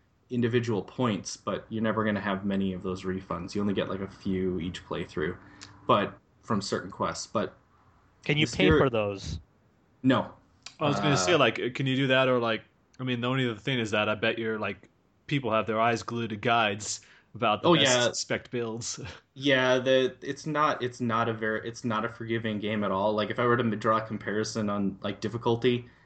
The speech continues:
Speaker 1: um, and how unforgiving it is, this would be like,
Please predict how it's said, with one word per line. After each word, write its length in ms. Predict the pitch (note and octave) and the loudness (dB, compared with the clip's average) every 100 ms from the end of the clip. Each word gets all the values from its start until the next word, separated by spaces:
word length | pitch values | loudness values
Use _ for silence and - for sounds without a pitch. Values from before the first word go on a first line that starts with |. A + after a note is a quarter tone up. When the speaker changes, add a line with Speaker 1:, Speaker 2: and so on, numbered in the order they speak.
| _ - | _ -6
Speaker 1:
um, 300 | G#2 G#2 F#2 | -2 0 -2
and 180 | F#2+ F2+ | -4 -2
how 240 | A2 G2 | 0 2
unforgiving 500 | G#2+ A#2 G#2+ G#2 B2 | 0 -2 -2 0 2
it 80 | B2+ | 4
is, 260 | B2+ A2 | 4 2
this 220 | A2+ A2 B2 | -2 -2 0
would 140 | A2 | 0
be 120 | A2 | 2
like, 240 | G#2 F#2+ | 2 0